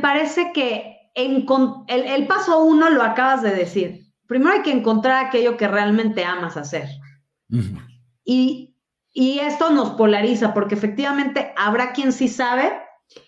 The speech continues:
Speaker 1: y habrá quien no tiene ni la más remota idea. Yo recuerdo que hace algunos años yo decía, Pues bueno,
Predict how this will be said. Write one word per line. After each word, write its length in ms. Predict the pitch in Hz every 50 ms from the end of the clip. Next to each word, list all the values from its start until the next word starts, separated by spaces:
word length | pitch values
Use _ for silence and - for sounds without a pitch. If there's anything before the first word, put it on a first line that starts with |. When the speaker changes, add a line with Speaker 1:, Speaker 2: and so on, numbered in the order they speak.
| _ _
Speaker 1:
y 160 | - 208 226
habrá 260 | 226 226 233 240 233 240
quien 160 | 285 262 247
no 140 | 247 214 240
tiene 240 | 247 233 233 226
ni 120 | 220 214 196
la 140 | 190 185 190
más 220 | 196 196 196 196
remota 400 | 202 196 196 190 - - - 170
idea. 260 | - 160 151 123 -
Yo 140 | 180 220 196
recuerdo 480 | - 254 247 - 254 240 240 240 220 -
que 440 | 226 202 180 170 - - - - _ _ _ - _ _ _ _ _ _ _ _ _ _ _ _ _ -
hace 220 | - 208 240 214 254
algunos 480 | 247 247 240 247 240 247 247 226 - 269
años 520 | 240 233 233 220 214 220 254 254 - - -
yo 120 | 190 220 226
decía, 460 | 226 214 214 247 226 214 208 - - -
Pues 120 | 208 202
bueno, 500 | 202 226 240 247 233 208 190 - 214 -